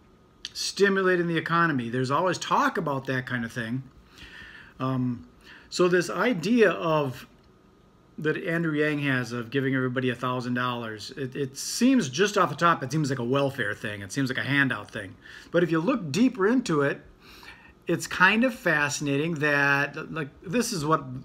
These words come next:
I understand with the value-added tax, which could be, like, a percentage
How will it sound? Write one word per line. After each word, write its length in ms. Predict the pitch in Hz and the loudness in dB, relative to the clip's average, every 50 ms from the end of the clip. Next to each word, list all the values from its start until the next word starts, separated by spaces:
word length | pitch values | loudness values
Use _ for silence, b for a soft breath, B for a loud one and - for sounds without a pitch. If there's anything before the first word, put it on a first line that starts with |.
| - - - | -12 -4 0
I 100 | 175 170 | 2 2
understand 300 | 156 143 135 - 135 127 | 2 2 0 0 -2 -2
with 80 | 123 - | -2 -2
the 60 | 123 | -2
value-added 600 | 113 135 139 147 151 147 143 139 135 131 123 113 | 2 2 2 2 2 2 0 0 0 -2 -4 -4
tax, 540 | - 127 131 120 104 - - - - - - - | -4 -2 -2 -2 -2 -4 -8 -10 -12 -12 -10 -6
which 180 | - 143 139 - | -6 -6 -4 -2
could 140 | - 151 135 | -4 -2 -2
be, 100 | 156 156 | 0 0
like, 240 | 147 139 135 127 | 0 0 -2 -2
a 40 | 127 - | -6 -6
percentage 840 | - 139 139 - - 165 160 147 127 123 117 113 - - - - | -4 -4 -2 -2 -2 -2 -2 -2 -2 -6 -8 -8 -10 -12 -14 -16